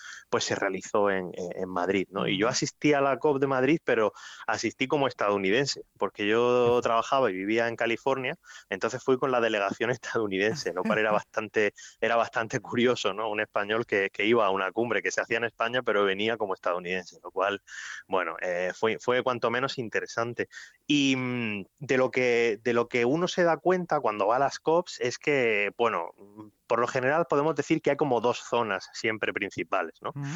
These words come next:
Speaker 1: Eh, una zona que es la zona de las negociaciones, es decir, hay una zona que es donde están, pues, los, los políticos, representantes públicos de los distintos países,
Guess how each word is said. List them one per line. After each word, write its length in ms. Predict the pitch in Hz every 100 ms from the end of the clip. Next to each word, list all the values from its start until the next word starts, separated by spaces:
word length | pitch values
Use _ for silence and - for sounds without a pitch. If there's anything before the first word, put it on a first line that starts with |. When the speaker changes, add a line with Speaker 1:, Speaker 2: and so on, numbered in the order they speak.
| 226 302 -
Speaker 1:
Eh, 160 | 113
una 240 | 123 147 131
zona 260 | 147 135
que 100 | 113
es 40 | 123
la 120 | 117
zona 240 | - 110
de 80 | 104
las 120 | 101
negociaciones, 880 | 104 101 98 107 92 131 160 240 - _ _ - _
es 140 | - 110
decir, 340 | 104 123 104
hay 80 | 101
una 160 | 107 101
zona 280 | 123 113
que 80 | 98
es 60 | 98
donde 200 | 101 92
están, 300 | - 110 107
pues, 220 | 98 87
los, 180 | 87 - - -
los 120 | 85
políticos, 580 | - 92 107 110 101 107
representantes 560 | 98 - 95 101 92 92
públicos 480 | 101 95 92 98 90
de 180 | 95 90
los 100 | 92
distintos 440 | 90 - 92 98
países, 720 | - 101 131 - 131 135 -